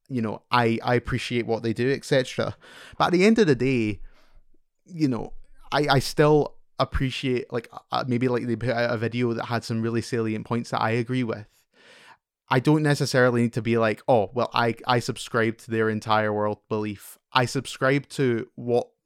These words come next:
they talked about and the points that they made, but I don't necessarily feel like I identify myself based on them in any way, 'cause I think that's, that, at that point, it starts to become a toxic way of thinking, where it's like you have to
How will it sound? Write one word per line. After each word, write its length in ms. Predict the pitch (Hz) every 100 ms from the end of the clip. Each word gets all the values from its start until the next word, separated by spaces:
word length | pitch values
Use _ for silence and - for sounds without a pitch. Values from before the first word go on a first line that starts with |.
| -
they 360 | - 131 123
talked 420 | 110 - 135 - 165
about 320 | 117 98 101 - _ _ _ _ _ _ _ _ -
and 180 | 127 117
the 60 |
points 320 | - 127 127 117
that 80 |
they 100 | 107
made, 380 | 107 135 120 -
but 100 | -
I 100 | 120
don't 200 | 117 123
necessarily 500 | 117 117 - 113 110
feel 180 | - 117
like 180 | 110 -
I 160 | 117 113
identify 540 | 107 107 117 - 117
myself 560 | 117 110 123 110 101 - - _ -
based 320 | 113 - -
on 220 | 117 117
them 380 | 113 107 101 110
in 140 | -
any 180 | 117 117
way, 140 | 113 107
'cause 120 | 120
I 80 | 123
think 200 | 139 135
that's, 180 | 131
that, 400 | - - 131 131 -
at 160 | 127 131
that 240 | 139 -
point, 320 | 147 127 110 - - -
it 120 | 113
starts 340 | - 117 110
to 80 | -
become 480 | 117 117 107 104 104 _ _ -
a 80 |
toxic 800 | - 120 117 - 123 - - - _ _ _ _ _
way 240 | 120 120 120
of 160 | 107
thinking, 480 | - 120 120 143 123
where 120 | 117
it's 120 | 110
like 140 | 120 120
you 140 | 113
have 360 | - 117 110 -
to 280 | - 120